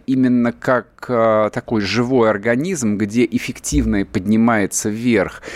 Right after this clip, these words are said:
а лузера и отстой опускаются объективно вниз, сбрасываются с этой вершины. Оно обречено, я в этом уверен. Но это, собственно, главный, э, главное соображение, почему тот же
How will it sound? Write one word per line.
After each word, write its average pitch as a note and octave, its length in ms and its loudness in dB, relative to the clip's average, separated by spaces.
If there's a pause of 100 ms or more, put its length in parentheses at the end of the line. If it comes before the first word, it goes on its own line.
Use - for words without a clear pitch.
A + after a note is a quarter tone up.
(160)
а G2+ 220 2
лузера G#2 600 2
и A2 180 -2
отстой A2+ 720 0
опускаются G2+ 760 -2
объективно F#2+ 640 -4
вниз, C#3+ 380 -2 (300)
сбрасываются A#2 840 -2
с - 120 -10
этой E2+ 200 -4
вершины. E2+ 600 -4 (380)
Оно B2 280 2
обречено, E3 640 -2
я G2+ 340 2
в A2 60 -8
этом C#3+ 240 -8
уверен. A2 440 -6 (1500)
Но D3 160 4
это, D3 140 0
собственно, D3 460 -2
главный, B2+ 640 0
э, A2+ 340 4
главное B2+ 480 0
соображение, A#2+ 760 0
почему A2+ 380 -2
тот A2+ 260 0
же F#2 960 0